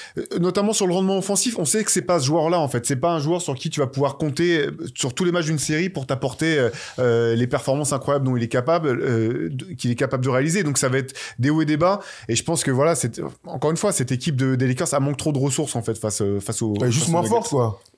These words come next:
Speaker 1: C'est ça.
Speaker 2: Ouais, les, tu sais,
Speaker 1: C'est ça.
Speaker 2: ouais, bon, bah, elle est, elle est moins forte, et elle est moins bien formée, elle est moins bien coachée, elle est juste moins forte.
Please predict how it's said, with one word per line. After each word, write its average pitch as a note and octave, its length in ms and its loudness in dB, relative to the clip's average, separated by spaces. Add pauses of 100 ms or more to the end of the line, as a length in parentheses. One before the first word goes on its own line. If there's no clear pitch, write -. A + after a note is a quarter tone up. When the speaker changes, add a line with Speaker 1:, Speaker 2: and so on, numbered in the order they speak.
Speaker 1:
C'est C#3+ 140 -2
ça. B2+ 240 0
Speaker 2:
Ouais, F3 140 4
les, G#3 140 4
tu - 100 0
sais, A#3+ 80 2
Speaker 1:
C'est A3+ 60 4
ça. F#3 60 4
Speaker 2:
ouais, D3 100 6
bon, F#3+ 260 4
bah, C3+ 140 4
elle A#2+ 100 4
est, A2+ 60 0 (200)
elle C3 100 2
est F3+ 40 4
moins F3+ 160 4
forte, C3 360 2
et B2+ 120 2
elle C3 540 2
est C3 40 4
moins D3+ 280 2
bien D3+ 200 2
formée, B2+ 360 2
elle D3 160 4
est C3+ 40 2
moins D#3 200 4
bien D3+ 220 2
coachée, D3+ 320 0
elle D#3 100 2
est C3+ 60 2
juste B2 240 -2
moins D#3+ 180 2
forte. G3+ 280 -2